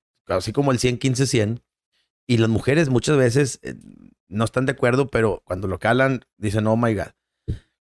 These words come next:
Cuando, eh, están teniendo relaciones sexuales, eh, eh, al lamer el ano, este, lo van como estimulando, pero a la vez, eh,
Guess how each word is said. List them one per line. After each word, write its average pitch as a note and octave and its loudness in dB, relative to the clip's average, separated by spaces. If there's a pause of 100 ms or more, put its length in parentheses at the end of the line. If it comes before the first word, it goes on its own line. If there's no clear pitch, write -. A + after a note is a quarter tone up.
Cuando, A#2+ 2 (300)
eh, A2+ 4 (100)
están A2 -4
teniendo C3+ 2
relaciones B2+ 0
sexuales, A#2+ -2 (560)
eh, B2+ 2
eh, A#2+ 2
al A#2 2
lamer A#2+ 2
el C#3 4
ano, A#2 2 (480)
este, A#2 0
lo A2+ 4
van A2+ 2
como C3 0
estimulando, B2+ 0
pero C#3+ 2
a C3 4
la B2 4
vez, B2 4
eh, B2 4